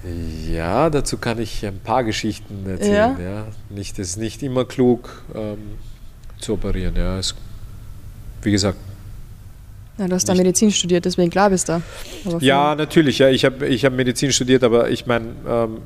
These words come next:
Speaker 1: ich, äh, wie gesagt, ich, man holt sich natürlich von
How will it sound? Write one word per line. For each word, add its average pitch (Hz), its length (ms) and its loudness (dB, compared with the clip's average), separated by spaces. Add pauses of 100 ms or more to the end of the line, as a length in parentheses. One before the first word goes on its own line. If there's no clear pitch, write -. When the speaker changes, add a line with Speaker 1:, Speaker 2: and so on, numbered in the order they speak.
(120)
Speaker 1:
ich, - 300 -10 (100)
äh, - 40 -12 (1000)
wie 110 80 0
gesagt, 104 320 2
ich, 107 260 -6
man 110 200 -4 (960)
holt 110 160 0
sich 107 120 -4
natürlich 110 440 0
von 101 300 -4